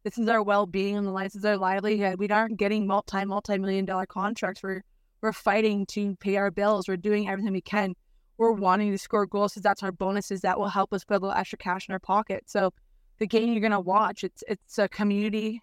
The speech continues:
involvement, first of all. It's entertaining, it's fun. The kids enjoy it, which I think is the most important because not every child gets to go to Anfield and watch a men's game. It's nearly impossible for anyone to get tickets right now because it's just, there's such high demand. You get to come to a, a Liverpool game,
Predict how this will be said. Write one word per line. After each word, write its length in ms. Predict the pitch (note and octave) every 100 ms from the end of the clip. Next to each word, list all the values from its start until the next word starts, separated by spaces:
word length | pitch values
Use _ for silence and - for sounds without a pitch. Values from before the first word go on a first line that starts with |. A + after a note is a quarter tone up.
| -
involvement, 540 | G3 G3 G3 G#3 G3+
first 260 | G3 G3+ -
of 80 |
all. 140 | G#3+ A#3
It's 180 | G3+ -
entertaining, 560 | G#3 - G3+ G3 G#3
it's 220 | G3+ - _
fun. 280 | F#3 F#3+ G#3+ - _ _
The 80 | G3+
kids 380 | - - G#3+ G#3
enjoy 360 | G#3 F#3 F#3
it, 200 | F#3 A#3 - _
which 140 | G#3
I 80 | G3+
think 160 | G3+ A3
is 80 | G#3
the 60 |
most 200 | G#3 G3+
important 400 | G3 - G#3+ G#3
because 340 | F#3 G3+ F#3+ - _ _ _ _ -
not 180 | A3 A3+
every 200 | A#3+ A3+
child 320 | - G#3+ A3
gets 120 | G#3+
to 40 | F#3
go 80 | G#3
to 80 |
Anfield 380 | G3 G3+ G#3 G3+
and 80 | G3
watch 180 | F#3+ -
a 20 |
men's 220 | F#3+ F#3+
game. 240 | - G#3 G#3+ _ _ G#3+
It's 160 | - -
nearly 300 | A#3 B3 A#3
impossible 380 | - G#3+ -
for 100 | A3+
anyone 300 | G#3 G#3+ A#3+
to 40 | G#3
get 120 | F#3+
tickets 320 | - A#3 A#3
right 100 | B3
now 160 | B3 B3+
because 380 | B3 A3 F#3+ -
it's 200 | G#3+ -
just, 200 | G#3 -
there's 140 | G3 -
such 160 | G#3+
high 180 | - F#3+
demand. 440 | F#3 F#3 C4 A3+ - _ _ _ _
You 80 | A3+
get 60 |
to 40 | A#3+
come 200 | B3 A#3
to 120 | A#3
a, 160 | G#3 - _ _
a 60 | G#3
Liverpool 420 | B3+ C4+ - G3
game, 460 | F3+ F3+ F3 G3